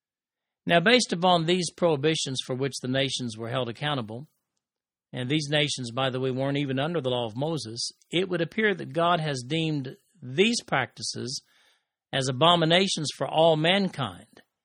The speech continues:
and I would add to that, for all time.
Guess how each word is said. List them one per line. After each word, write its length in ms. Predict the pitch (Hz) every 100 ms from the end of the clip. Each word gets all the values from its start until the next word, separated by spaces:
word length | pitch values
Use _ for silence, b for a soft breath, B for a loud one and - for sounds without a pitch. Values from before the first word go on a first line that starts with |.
| _ _ _ _
and 120 | 139
I 100 | 151
would 140 | 143 139
add 220 | 175 190
to 60 | 123
that, 300 | 117 110 175 _ _ _ _
for 160 | - 139
all 220 | 139 110
time. 560 | - 170 131 - -